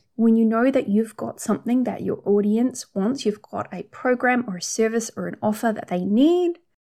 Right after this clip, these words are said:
when you know that you've built up that audience and you've built that relationship and you know that you're ready to launch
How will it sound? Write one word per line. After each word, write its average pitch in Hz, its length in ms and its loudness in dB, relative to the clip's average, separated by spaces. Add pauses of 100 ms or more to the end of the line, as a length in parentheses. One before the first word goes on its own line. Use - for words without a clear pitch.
(340)
when 240 140 6
you 247 80 8
know 262 260 4
that 269 140 2
you've 202 200 0
built 220 300 6
up - 320 -4 (200)
that 208 200 2
audience 220 500 2
and 214 140 -4
you've 202 220 0
built 208 260 6
that 247 180 -6
relationship 214 840 2
and 208 180 0
you 220 60 0
know 220 160 2
that 208 120 4
you're 196 520 2
ready 226 260 0
to 220 160 -6
launch 262 640 0